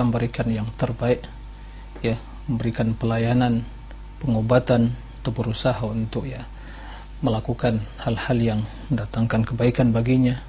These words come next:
Mungkin di waktu sakit, kita tidak perhatikan bagaimana untuk mengobatinya dan s-,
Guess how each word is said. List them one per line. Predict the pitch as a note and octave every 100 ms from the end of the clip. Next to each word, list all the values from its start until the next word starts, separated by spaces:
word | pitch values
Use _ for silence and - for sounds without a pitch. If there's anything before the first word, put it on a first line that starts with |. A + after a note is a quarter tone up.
| -
Mungkin | B2 A#2+
di | A2+
waktu | A2+ B2+
sakit, | A#2 A#2+ - B2 A#2+ - - - - - -
kita | - - A#2+
tidak | A#2
perhatikan | G#2+ A#2+ A2+ B2 B2+ A#2
bagaimana | A2+ A#2 A2+
untuk | A#2 B2 -
mengobatinya | B2 A#2+ A2+ A#2+ A#2 C#3 C3 B2+
dan | B2 A2+
s-, | -